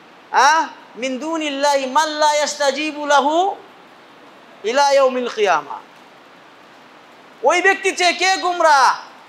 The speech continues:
ওই ব্যক্তি চেয়ে অধিক পথভ্রষ্ট, জাহেল কে আছে যে আল্লাহ ছাড়া অন্য, অন্যের কাছে দোয়া করে, যে কখনোই দোয়া শুনবে না, ডাক শুনবে না?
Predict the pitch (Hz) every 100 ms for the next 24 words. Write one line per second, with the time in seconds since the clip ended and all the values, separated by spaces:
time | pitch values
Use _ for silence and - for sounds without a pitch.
0 | - - - - - - - - - -
1 | - - - - - - - 285 330 381
2 | - 370 349 339 339 359 381 - 349 349
3 | 339 311 - 320 277 226 - - - -
4 | - 165 285 302 302 320 285 320 339 370
5 | 359 359 330 277 214 - - - - -
6 | - - - - - 147 233 294 339 359
7 | - 220 254 277 285 269 262 240 262 294
8 | 311 254 277 269 277 269 277 277 285 269
9 | 247 247 240 202 156 123 - - - -
10 | - - - - - - - - 139 233
11 | 285 277 277 302 302 240 277 269 - 277
12 | 247 220 175 151 196 220 220 247 254 214
13 | 180